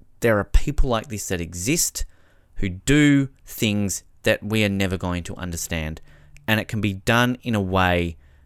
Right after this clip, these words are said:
I guess the word tasteful was constantly asked to me. And I will say it was done in a tasteful manner. This wasn't done in a way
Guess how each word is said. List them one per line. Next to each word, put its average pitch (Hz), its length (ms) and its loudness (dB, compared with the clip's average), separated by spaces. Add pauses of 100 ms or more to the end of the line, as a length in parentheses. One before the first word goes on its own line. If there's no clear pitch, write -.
(180)
I 127 60 4
guess 139 160 0
the 143 100 2
word 117 260 4
tasteful - 540 2
was 85 160 -2
constantly 85 460 -4
asked 82 320 -4
to 92 80 -8
me. 82 200 -8 (1080)
And 135 120 4
I 143 100 6
will 127 180 6
say 95 280 2
it 104 100 -4
was 98 240 -2
done 82 200 -2
in 92 120 -4
a 101 60 -2
tasteful 85 440 -6
manner. 110 320 -2 (420)
This - 200 -2
wasn't 120 500 0
done 107 220 2
in 104 100 0
a 104 60 0
way 85 520 0